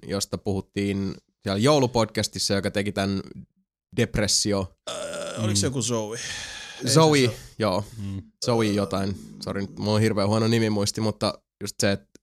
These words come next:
Speaker 1: tulee tämmönen keskitetty hyökkäys, tosi
Speaker 2: Joku
Speaker 1: pikkumaisilta ja
Speaker 2: Niin.
Speaker 1: niin kun, ihmiset, jotka <clears throat> kokee, et-, että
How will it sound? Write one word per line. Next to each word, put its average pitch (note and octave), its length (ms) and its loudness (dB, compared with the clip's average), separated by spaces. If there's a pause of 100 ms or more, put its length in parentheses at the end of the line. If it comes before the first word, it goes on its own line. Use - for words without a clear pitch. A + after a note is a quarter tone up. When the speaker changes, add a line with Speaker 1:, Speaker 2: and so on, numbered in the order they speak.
(500)
Speaker 1:
tulee A#2 200 4
tämmönen F3+ 260 4
keskitetty B2 640 4
hyökkäys, A2+ 600 2
tosi F#3 180 2
Speaker 2:
Joku - 160 -2
Speaker 1:
pikkumaisilta A#2+ 1080 4 (500)
ja A2 380 4
Speaker 2:
Niin. F#2+ 320 -4
Speaker 1:
niin A2+ 120 2
kun, A2+ 340 2 (1400)
ihmiset, F3 260 6
jotka C#3 420 4
<clears throat> - 80 -4
kokee, B2+ 420 6
et-, - 200 -4 (300)
että G2+ 340 -2